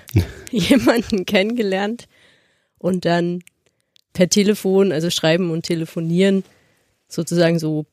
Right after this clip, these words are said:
Speaker 2: Fantasiespiele. Der gute Herr war nach eigener Aussage deutlich älter als ich und hat da von Dingen gesprochen, die definitiv nicht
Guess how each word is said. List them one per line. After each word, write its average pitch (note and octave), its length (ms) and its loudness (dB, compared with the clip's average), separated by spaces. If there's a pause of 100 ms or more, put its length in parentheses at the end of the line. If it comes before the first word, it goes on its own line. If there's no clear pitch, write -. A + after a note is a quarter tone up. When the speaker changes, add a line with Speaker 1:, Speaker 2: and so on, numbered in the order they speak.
(960)
Speaker 2:
Fantasiespiele. A3+ 1200 2 (1000)
Der F3 100 -4
gute G3+ 340 0
Herr F3 440 0
war F#3+ 400 -2 (300)
nach F3 180 -4
eigener F#3+ 340 4
Aussage G3+ 420 2
deutlich G3 360 0
älter F3+ 360 -2
als G3 220 -4
ich - 320 -6 (920)
und - 200 -8
hat F#3 120 0
da G3 100 6
von F#3+ 220 2
Dingen G3 280 4
gesprochen, F#3 520 0
die F#3 160 -4
definitiv F3+ 840 -2
nicht G#3 1000 4